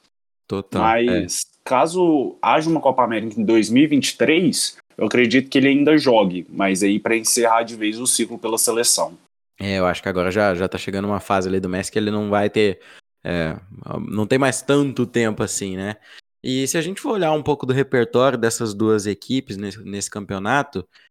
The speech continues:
Speaker 1: é, eu, sinceramente, eu acho que o Brasil, é, a seleção brasileira deveria ter sido um pouco mais, é,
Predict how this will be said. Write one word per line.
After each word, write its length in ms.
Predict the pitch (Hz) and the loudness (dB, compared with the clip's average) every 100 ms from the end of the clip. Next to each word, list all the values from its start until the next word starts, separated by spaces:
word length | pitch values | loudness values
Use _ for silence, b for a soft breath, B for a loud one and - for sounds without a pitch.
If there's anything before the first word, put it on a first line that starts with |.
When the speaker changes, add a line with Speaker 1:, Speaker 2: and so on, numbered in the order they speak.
| _ - | _ -6
Speaker 1:
é, 360 | 110 110 113 - | -2 0 0 0
eu, 300 | 147 175 196 | 2 2 2
sinceramente, 640 | - 151 156 139 139 156 | -2 -4 -2 0 -2 -2
eu 80 | 170 | 0
acho 160 | 151 - | 0 -2
que 80 | 147 | -4
o 20 | |
Brasil, 560 | 143 143 117 135 156 156 b b _ _ | 0 0 0 -2 -2 -6 b b _ _
é, 120 | 92 | -8
a 60 | 101 | -6
seleção 420 | - 107 - 131 | -4 -4 -4 -2
brasileira 460 | 135 110 104 120 143 | -2 -2 0 0 2
deveria 340 | 131 123 135 | 0 0 0
ter 140 | 135 139 | -2 -6
sido 180 | 151 143 | -4 -4
um 60 | |
pouco 200 | 143 151 | -4 -4
mais, 360 | 170 165 - - b _ _ | -4 -4 -6 -10 b _ _
é, 460 | 107 110 107 104 | -6 -4 -2 -2